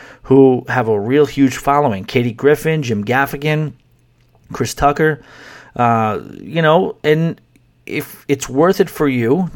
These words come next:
to pay that extra premium, they, they don't do it for free. You know, and it's cool too because the people who don't care about those acts, they get another three hours in port. Like if I was in, if I,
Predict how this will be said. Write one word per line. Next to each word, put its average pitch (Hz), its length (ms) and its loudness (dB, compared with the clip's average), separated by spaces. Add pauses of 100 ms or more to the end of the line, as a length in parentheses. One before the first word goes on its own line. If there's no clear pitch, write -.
to - 100 0
pay 143 220 4
that 139 140 4
extra 135 260 -2
premium, 151 420 0
they, 131 140 2
they 127 180 -2
don't 143 180 -2
do 170 100 -4
it 147 80 -8
for 127 80 -8
free. 147 420 0 (460)
You 131 100 -4
know, 127 260 0
and 147 100 -2
it's 151 160 -2
cool 196 180 4
too 214 200 4
because 147 240 -2
the 143 80 2
people 185 260 -2
who 143 140 4
don't 143 200 2
care 151 540 0 (160)
about 131 420 -2
those 117 280 0
acts, 143 400 -6 (340)
they - 100 -4
get 202 120 2
another 196 240 2
three 165 280 -4
hours 156 280 2
in 135 120 0
port. 196 360 2 (180)
Like 135 220 0
if 139 80 -4
I 156 100 2
was 185 140 0
in, 151 160 -6
if 127 120 -2
I, 151 160 0